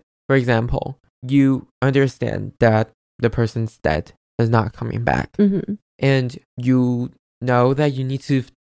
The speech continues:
Speaker 1: find a way to deal with it.
Speaker 2: Right.
Speaker 1: You are actively facing your emotions.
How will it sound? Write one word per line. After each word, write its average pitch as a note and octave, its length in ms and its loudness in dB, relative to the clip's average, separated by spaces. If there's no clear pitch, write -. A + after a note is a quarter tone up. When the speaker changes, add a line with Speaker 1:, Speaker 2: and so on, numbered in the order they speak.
Speaker 1:
find A#2+ 260 0
a A#2+ 80 0
way A2+ 220 -2
to A2+ 180 -10
deal D#3 300 2
with A2+ 220 -2
it. D2+ 240 -6
Speaker 2:
Right. D3+ 320 0
Speaker 1:
You B2+ 160 2
are B2 160 4
actively - 640 -6
facing A2+ 500 0
your G2+ 140 0
emotions. A2 680 -4